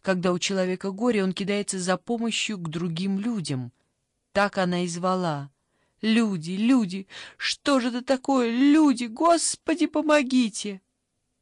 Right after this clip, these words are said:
За дверью был лес. Никаких блондинок. Вернувшись к своему кусту, бабушка опять увидела мешок с песком.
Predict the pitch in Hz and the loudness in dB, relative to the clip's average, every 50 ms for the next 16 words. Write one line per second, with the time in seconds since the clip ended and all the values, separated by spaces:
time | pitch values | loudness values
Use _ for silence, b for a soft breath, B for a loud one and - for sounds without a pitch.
0 | _ _ _ - - 135 127 151 147 131 131 135 135 165 196 226 240 240 226 214 | _ _ _ -12 -10 -6 -2 -2 -2 -2 -2 -4 -2 -2 -2 -2 -2 -4 -4 -6
1 | 214 214 220 220 220 _ _ _ _ _ _ _ 127 127 123 127 151 175 185 190 | -6 -8 -10 -10 -14 _ _ _ _ _ _ _ -14 -12 -6 -4 -2 0 0 -2
2 | 185 185 185 185 - _ _ _ _ _ _ _ _ _ - 127 131 127 127 123 | -2 -4 -8 -12 -18 _ _ _ _ _ _ _ _ _ -6 -4 -2 -2 -2 -2
3 | 123 - - - - - - _ _ _ _ _ _ _ _ _ _ _ _ _ | -4 -6 -8 -10 -12 -14 -18 _ _ _ _ _ _ _ _ _ _ _ _ _
4 | _ _ _ - 185 180 190 202 214 226 233 262 294 311 - _ _ _ - - | _ _ _ -6 -4 -2 0 2 2 4 4 4 2 2 0 _ _ _ -14 -8
5 | - 208 208 196 _ - - 208 208 202 180 165 160 180 180 175 175 170 147 135 | -6 -6 -6 -8 _ -10 -8 -6 -6 -6 -6 -6 -4 -2 -2 0 -2 -2 -4 -6
6 | 139 147 135 127 123 123 123 - - _ _ _ _ _ _ _ _ _ _ _ | -6 -6 -4 -4 -6 -8 -10 -12 -20 _ _ _ _ _ _ _ _ _ _ _
7 | _ _ _ _ _ _ _ _ - 147 151 165 175 180 190 208 214 190 - - | _ _ _ _ _ _ _ _ -6 -2 -2 0 0 -2 -2 -4 -6 -6 -8 -8
8 | - 170 156 - - - - _ _ - - - 170 165 175 180 175 175 175 165 | -8 -8 -8 -8 -10 -12 -14 _ _ -6 -6 -4 -4 -2 -2 -2 -2 -4 -4 -6
9 | - - 185 - - - - 233 220 180 202 202 196 190 190 - - - 196 190 | -8 -6 -6 -6 -6 -6 -8 -8 -6 -2 -2 -2 -2 -4 -8 -10 -8 -6 -8 -8
10 | 190 - 220 214 202 - 196 185 185 196 175 175 185 185 185 185 180 170 - - | -6 -8 -8 -8 -8 -8 -10 -8 -8 -8 -6 -6 -4 -4 -4 -4 -4 -6 -8 -10
11 | 185 - - - - - - - - - - - 180 165 147 139 | -12 -12 -14 -14 -12 -10 -8 -8 -10 -10 -8 -6 -4 -4 -4 -6